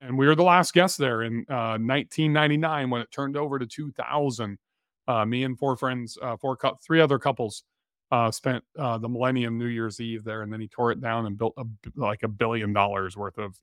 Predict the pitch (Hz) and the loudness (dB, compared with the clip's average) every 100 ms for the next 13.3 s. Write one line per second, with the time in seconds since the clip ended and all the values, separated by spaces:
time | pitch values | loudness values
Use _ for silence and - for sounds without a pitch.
0 | _ 113 104 - 104 104 101 107 98 95 | _ -4 -2 -4 -8 -8 -8 -10 -10 -12
1 | _ _ _ _ - 127 110 104 110 104 | _ _ _ _ 2 4 4 2 0 0
2 | 95 101 95 107 101 92 104 107 104 101 | -2 -4 -2 0 0 -2 -6 -6 -6 -4
3 | 101 120 110 95 - - - - - _ | -6 -6 -6 -6 -6 -14 -16 -18 -20 _
4 | _ _ _ 127 113 107 127 185 185 127 | _ _ _ 0 0 6 10 12 10 8
5 | 110 110 - _ _ 143 120 139 135 131 | 6 2 0 _ _ -2 4 6 8 6
6 | 113 - - 135 143 151 147 143 113 113 | 4 -2 2 4 6 4 2 2 2 2
7 | 107 123 - - _ _ _ _ _ 131 | 2 -4 -6 -8 _ _ _ _ _ 2
8 | 127 120 127 151 156 139 123 113 127 - | 6 8 8 8 4 4 0 -2 -6 -6
9 | 127 113 117 113 110 - 123 123 120 110 | -4 -2 -2 -4 -4 -2 0 0 -2 -4
10 | 123 98 101 104 113 _ 135 165 170 135 | -6 -6 -8 -10 -14 _ 8 8 8 6
11 | 127 123 104 110 - 113 101 120 110 117 | 4 2 0 -4 -4 -4 -4 -6 -6 -4
12 | 117 - 104 104 113 170 185 214 202 - | -4 -4 -8 -6 -2 0 4 6 6 2
13 | 262 180 - | 2 2 -2